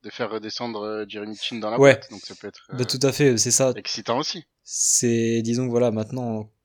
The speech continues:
Speaker 2: avec les signatures qu'on commence à avoir et qu'on débriefera, euh, un peu plus tard, enfin, un peu plus tard,
Speaker 1: Ouais.
Speaker 2: le prochain, sur le prochain podcast, euh, voilà, il y a, il y a déjà des solutions qui commencent à se trouver, et notamment, ouais, comme tu dis, avec un Jeremy Chinn qui va pouvoir redescendre beaucoup plus, jouer beaucoup plus, euh,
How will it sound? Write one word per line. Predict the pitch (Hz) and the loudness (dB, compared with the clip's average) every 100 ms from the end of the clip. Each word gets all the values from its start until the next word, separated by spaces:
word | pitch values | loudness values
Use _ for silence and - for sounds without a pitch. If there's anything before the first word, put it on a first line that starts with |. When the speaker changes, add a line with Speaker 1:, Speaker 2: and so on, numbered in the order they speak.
| - | -8
Speaker 2:
avec | 120 113 | -6 -4
les | 120 | -2
signatures | - 120 110 120 - | -2 -2 -4 -6 -8
qu'on | 117 | -8
commence | 101 113 110 - | -4 -2 -2 0
à | 110 | 0
avoir | 110 123 107 | 0 0 -2
et | |
qu'on | 101 107 | -4 -2
débriefera, | 107 107 107 - 110 101 | -2 -2 -4 -6 -6 -6
euh, | 95 - - | -8 -14 -20
un | 123 | -18
peu | 101 | -14
plus | 110 101 | -10 -2
tard, | 117 120 - _ | -2 -4 -12 _
enfin, | - | -18
un | 95 | -14
peu | 101 | -14
plus | - | -10
tard, | 95 101 | -10 -8
Speaker 1:
Ouais. | |
Speaker 2:
le | 104 | -8
prochain, | 104 92 95 98 | -6 -6 -6 -10
sur | - | -10
le | |
prochain | - 107 104 | -8 -8 -6
podcast, | 101 101 120 - - - - - - - _ 117 | -6 -4 -4 -4 -8 -20 -20 -18 -20 -20 _ -6
euh, | 101 98 95 92 | -4 -2 -2 -2
voilà, | 104 101 | -2 -2
il | |
y | 92 | -4
a, | 90 | -6
il | |
y | |
a | 98 | -6
déjà | 104 113 | -4 -4
des | 104 | -4
solutions | - 110 104 120 | -4 -4 -4 -4
qui | - | -8
commencent | - 107 101 | -6 -2 -2
à | 104 | -2
se | - | -4
trouver, | - 113 135 120 101 | -4 2 4 4 0
et | |
notamment, | 98 98 104 113 | -2 -4 -4 -2
ouais, | 113 107 98 | -4 -6 -8
comme | - 98 | -10 -10
tu | - | -8
dis, | 107 120 | -4 -2
avec | 98 - | -2 -4
un | 104 | -6
Jeremy | 104 101 104 | -4 -2 -2
Chinn | - 127 | -2 -4
qui | 117 104 | -6 -6
va | |
pouvoir | - 107 95 | -6 -6 -4
redescendre | 101 101 110 107 | -2 -2 -2 -4
beaucoup | 101 _ | -8 _
plus, | - 107 | -12 -6
jouer | 110 | -4
beaucoup | 104 101 104 | -4 -6 -12
plus, | - 104 87 | -10 -8 -6
euh, | - | -10